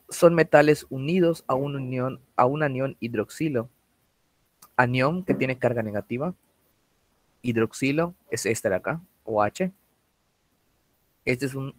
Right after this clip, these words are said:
anión hidroxilo. Y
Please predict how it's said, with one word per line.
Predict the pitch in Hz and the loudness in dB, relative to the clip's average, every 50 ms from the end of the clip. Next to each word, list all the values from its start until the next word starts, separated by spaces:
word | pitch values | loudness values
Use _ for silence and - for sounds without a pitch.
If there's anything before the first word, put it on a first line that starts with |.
| _ _ _ | _ _ _
anión | - 120 123 123 123 123 117 - | -8 -8 -6 -4 -6 -6 -6 -6
hidroxilo. | - 135 135 123 123 117 - - - 180 151 120 110 - - _ _ _ _ _ _ _ _ _ _ _ _ _ _ _ _ _ _ _ _ _ _ _ _ _ _ _ _ _ _ _ _ _ _ _ _ _ _ _ _ _ _ _ _ _ _ _ - | -8 -8 -8 -8 -10 -10 -10 -4 -4 -4 -4 -4 -8 -10 -14 _ _ _ _ _ _ _ _ _ _ _ _ _ _ _ _ _ _ _ _ _ _ _ _ _ _ _ _ _ _ _ _ _ _ _ _ _ _ _ _ _ _ _ _ _ _ _ 0
Y | 185 196 208 - - | 2 2 2 0 -2